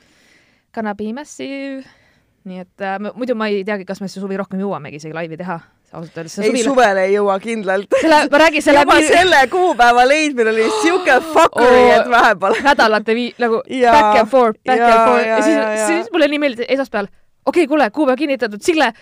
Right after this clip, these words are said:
Speaker 1: disaini midagi!
Speaker 2: Jaa,
Speaker 1: <laughs>
Speaker 2: täpselt.
Speaker 1: Mingi, ma mingi, ma ei oska.
Speaker 2: Oh, oh god.
Speaker 1: <laughs> Jaa.
Speaker 2: Ei, see on hea, selles mõttes, et, ähm, äh, neliteist juuli, mis tähendab, et meil on kakskümmend päeva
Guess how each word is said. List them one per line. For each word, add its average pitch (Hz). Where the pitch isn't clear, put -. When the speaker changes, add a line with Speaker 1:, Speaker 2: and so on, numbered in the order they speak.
Speaker 1:
disaini 403
midagi! 349
Speaker 2:
Jaa, 254
Speaker 1:
<laughs> 523
Speaker 2:
täpselt. 480
Speaker 1:
Mingi, 370
ma 320
mingi, 403
ma 349
ei 370
oska. 466
Speaker 2:
Oh, 392
oh 339
god. 285
Speaker 1:
<laughs> 381
Jaa. 240
Speaker 2:
Ei, 254
see 269
on 247
hea, 226
selles 254
mõttes, 220
et, -
ähm, 202
äh, 202
neliteist 254
juuli, 240
mis 208
tähendab, 240
et 233
meil 233
on 226
kakskümmend -
päeva 233